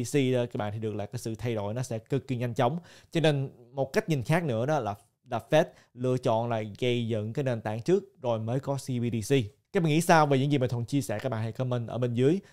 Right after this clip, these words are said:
Nhưng mà ngay thời điểm bây giờ thì nó không có ảnh hưởng gì liên quan đến crypto hết các bạn. Nhưng mà tương lai đó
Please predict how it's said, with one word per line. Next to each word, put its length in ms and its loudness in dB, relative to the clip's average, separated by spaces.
Nhưng 120 -2
mà 100 4
ngay 280 4
thời 100 4
điểm 120 0
bây 120 4
giờ 200 6
thì 120 -4
nó 140 -2
không 280 -2
có 180 4
ảnh 140 -2
hưởng 220 -2
gì 160 0
liên 240 -4
quan 240 0
đến 180 -4
crypto 240 0
hết 200 0
các 80 2
bạn. 320 0
Nhưng 140 -6
mà 160 -2
tương 200 2
lai 240 8
đó 140 4